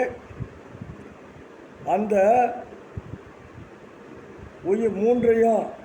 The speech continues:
அவர் எடுத்துக்கிட்டு, "தன்னையே எனக்கு தந்து அருள் ஒளியால் என்னை வேதித்த எந்தனி அன்பேன்றார்." அப்போ இறைவனை தன்னுள் இருக்கின்ற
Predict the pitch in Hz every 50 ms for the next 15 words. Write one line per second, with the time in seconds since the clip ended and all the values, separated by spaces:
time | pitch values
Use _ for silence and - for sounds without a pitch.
0 | - - - - - - - - 143 170 208 226 226 214 220 214 214 - 240 214
1 | 208 170 180 165 165 185 208 233 233 - - - - - - - - - - -
2 | - - - - - - - 180 208 226 240 240 240 254 254 240 240 220 214 214
3 | 202 208 202 - 208 202 220 233 220 233 196 185 208 233 240 226 220 220 220 226
4 | 226 226 202 165 - - - - - - 160 180 202 226 233 233 214 208 226 226
5 | 226 233 226 220 226 214 196 196 202 208 202 220 214 214 220 226 226 226 226 -
6 | - - - - - - 143 160 202 226 233 220 240 240 233 214 202 185 165 143
7 | - - 139 160 170 190 190 180 165 175 196 220 233 226 220 190 190 202 226 -
8 | - - - - - - - - 165 185 220 233 233 240 254 247 214 208 214 220
9 | 220 214 226 220 208 190 190 196 214 233 254 -